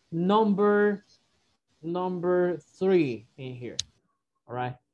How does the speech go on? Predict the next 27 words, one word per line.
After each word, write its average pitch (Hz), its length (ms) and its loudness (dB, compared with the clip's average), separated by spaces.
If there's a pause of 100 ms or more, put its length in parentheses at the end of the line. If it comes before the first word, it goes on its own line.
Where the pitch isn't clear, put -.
(600)
Number 151 420 4
three, 127 380 0
uh, 123 340 -2
when 156 400 0
I 165 120 2
have 180 260 2
a 170 80 0
headache, 147 580 0 (580)
I 147 140 0
sit 175 460 2
in 156 180 -2
my 139 120 -4
room 220 560 0 (440)
and 156 300 -2
not 165 460 0
do 156 440 0
nothing. 147 680 -8 (2250)
Okay, - 400 -8 (520)
when 131 220 -2
I 135 60 0
have 147 240 2
a 151 60 4
headache, 147 600 4 (220)
like 117 300 -6
right 156 240 -2
now, 139 260 -4
right? 127 320 -6